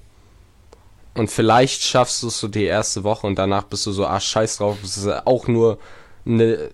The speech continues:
'ne weitere Zahl so zum, zum Datum dazu gekommen, dass,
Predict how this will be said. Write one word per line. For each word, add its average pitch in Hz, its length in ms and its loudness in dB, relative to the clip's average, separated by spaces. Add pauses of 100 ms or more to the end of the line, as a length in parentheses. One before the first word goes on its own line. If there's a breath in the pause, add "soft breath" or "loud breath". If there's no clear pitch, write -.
'ne 104 520 -2
weitere 107 460 0
Zahl 104 540 2
so 101 160 -4
zum, 95 640 -4 (100)
zum 95 480 -4 (200)
Datum 98 400 0
dazu 101 320 -4
gekommen, 101 520 -2 (1500 soft breath)
dass, - 440 0